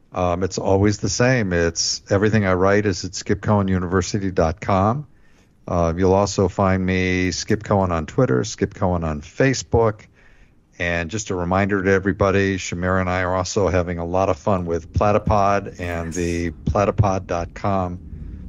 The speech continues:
Speaker 1: website. You're gonna see some changes coming, and Platypod on Instagram and Facebook.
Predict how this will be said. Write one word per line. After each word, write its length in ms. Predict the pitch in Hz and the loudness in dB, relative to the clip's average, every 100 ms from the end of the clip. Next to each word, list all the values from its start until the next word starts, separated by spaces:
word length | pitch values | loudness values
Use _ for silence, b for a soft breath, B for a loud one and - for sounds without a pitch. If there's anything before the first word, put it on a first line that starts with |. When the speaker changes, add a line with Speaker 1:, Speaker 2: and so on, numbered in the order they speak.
| - 101 | -8 2
Speaker 1:
website. 580 | 110 107 - 107 104 | 2 2 0 0 -2
You're 80 | 92 | -6
gonna 160 | 98 87 | -8 -8
see 200 | - 95 | -4 -6
some 200 | - 90 | -6 -8
changes 480 | - 101 98 95 87 | 0 0 0 -2 -2
coming, 540 | 104 95 95 95 101 - | 0 2 2 2 -4 -6
and 680 | 90 87 85 85 82 80 80 | -2 0 0 0 -2 -6 -4
Platypod 760 | - 98 90 - 92 92 - | 0 2 2 2 2 2 -2
on 440 | 87 82 82 82 90 _ _ - | -6 -4 -4 -6 -12 _ _ -2
Instagram 680 | 113 - - 92 85 76 - _ - - | -2 -2 -2 -2 -2 -4 -10 _ -14 -2
and 160 | 120 123 | -2 0
Facebook. 540 | 135 - - - - | 0 0 -2 -12 -12